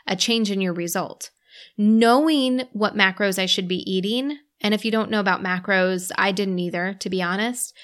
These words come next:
uh, until a couple years ago. But it's like your, your proteins, your carbohydrates, your fats, kind of the breakdown of the components of the food that we put in our mouths.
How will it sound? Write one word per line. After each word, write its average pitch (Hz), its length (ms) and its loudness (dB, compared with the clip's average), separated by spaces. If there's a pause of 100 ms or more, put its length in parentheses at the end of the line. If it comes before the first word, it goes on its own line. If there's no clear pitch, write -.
(300)
uh, 175 340 -2
until 185 460 -2
a 175 40 -2
couple 185 280 -2
years 180 280 0
ago. 165 280 -2
But 190 100 -2
it's 196 160 -4
like 220 160 -6
your, 220 440 2
your 233 120 -2
proteins, 226 720 0
your 185 100 -4
carbohydrates, 196 1000 0
your 180 100 -6
fats, 175 440 -2
kind 240 200 -6
of 226 60 -2
the 226 100 2
breakdown 185 840 -2 (400)
of 185 320 0 (180)
the 196 120 -4
components 185 560 -4
of 175 120 -4
the 180 80 -4
food 220 460 0
that - 80 -4
we 196 100 -2
put 190 180 -2
in 185 120 -4
our 175 100 -4
mouths. 185 560 -2